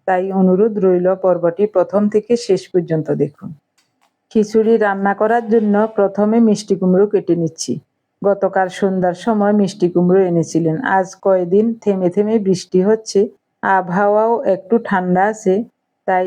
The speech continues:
আমরা গতকালই ঠিক করেছিলাম আজ খিচুড়ি রান্না করব। উনি সন্ধ্যার সময় হাঁটতে গিয়েছিলেন,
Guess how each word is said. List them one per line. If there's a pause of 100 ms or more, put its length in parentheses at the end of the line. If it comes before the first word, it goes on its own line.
আমরা (100)
গতকালই (220)
ঠিক
করেছিলাম (640)
আজ (180)
খিচুড়ি
রান্না
করব। (600)
উনি
সন্ধ্যার
সময়
হাঁটতে
গিয়েছিলেন,